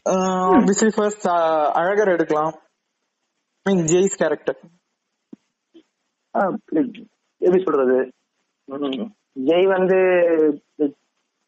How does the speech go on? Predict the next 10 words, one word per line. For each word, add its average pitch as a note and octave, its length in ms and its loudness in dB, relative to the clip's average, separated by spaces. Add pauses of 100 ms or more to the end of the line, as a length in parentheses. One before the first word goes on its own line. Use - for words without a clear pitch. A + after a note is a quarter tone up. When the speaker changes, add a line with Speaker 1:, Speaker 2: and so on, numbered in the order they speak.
(280)
Speaker 2:
பிடிச்சவங்க G3 500 0
அப்படிங்கிற F3+ 400 0
அவங்களுக்கு F3 380 0
தான் F3 80 0
என்ன E3 120 -2
வேணா E3+ 180 0
பண்ணுவான் D3+ 420 -2
மாதிரி D3+ 160 0
ஒரு C#3+ 140 0
கேரக்டர். B2+ 520 -4